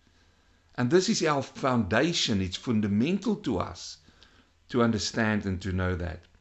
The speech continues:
So if this was then Jesus, and it says, "In the beginning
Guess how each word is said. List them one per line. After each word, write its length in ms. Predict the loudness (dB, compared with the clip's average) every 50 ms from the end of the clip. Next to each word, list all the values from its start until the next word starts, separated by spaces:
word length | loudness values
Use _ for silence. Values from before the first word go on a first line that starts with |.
| _ _ _ _ _ _ -20 -20 -20 _ -8
So 260 | 0 4 6 6 6
if 260 | 4 0 -2 -2 0
this 280 | 4 4 6 6 4 2
was 240 | 2 2 2 0 0
then 260 | 0 0 0 0 0
Jesus, 800 | 2 2 2 2 0 -2 -4 -6 -8 -10 -10 -12 -12 -12 -14 -18 _ _ -4
and 100 | 0 0
it 120 | 0 0
says, 260 | 0 0 0 0 0 -2 -4
"In 160 | -2 0 2
the 80 | 2 2
beginning 720 | 0 0 -6 -4 -4 -2 0 2 4 4 4 4 2